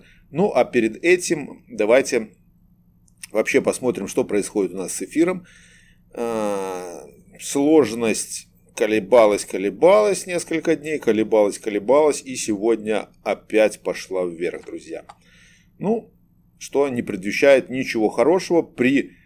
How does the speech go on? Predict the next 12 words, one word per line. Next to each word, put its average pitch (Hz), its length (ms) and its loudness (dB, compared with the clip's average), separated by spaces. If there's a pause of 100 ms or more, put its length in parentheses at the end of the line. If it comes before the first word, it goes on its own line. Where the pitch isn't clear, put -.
(440)
стоящей 120 1160 4
или 147 240 0
даже 120 500 6
чуть-чуть 113 520 -6
снижающейся 90 920 -4
цене. 87 480 -10 (300)
Поэтому, 135 720 -4 (500)
ну, 151 220 -10
не 135 260 -2
все 131 260 0
так 123 200 0
радужно 104 640 2